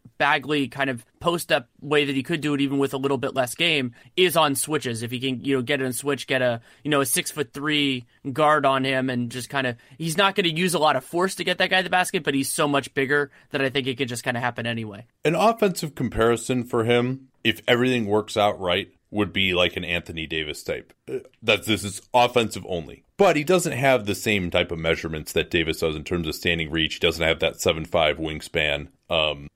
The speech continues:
Speaker 2: and he's probably a more developed shooter at this point in time than A D was. If you remember, you know, A D basically played center his entire time at, at Kentucky and didn't really take many threes or anything like that, but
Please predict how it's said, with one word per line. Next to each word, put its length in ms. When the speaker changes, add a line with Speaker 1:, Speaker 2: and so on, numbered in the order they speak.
Speaker 2:
and 160
he's 200
probably 1000
a 20
more 320
developed 500
shooter 500
at 120
this 140
point 260
in 120
time 320
than 120
A 140
D 160
was. 460
If 220
you 120
remember, 440
you 140
know, 140
A 140
D 140
basically 340
played 300
center 340
his 340
entire 360
time 300
at, 200
at 180
Kentucky 480
and 120
didn't 240
really 160
take 260
many 160
threes 340
or 60
anything 240
like 160
that, 240
but 160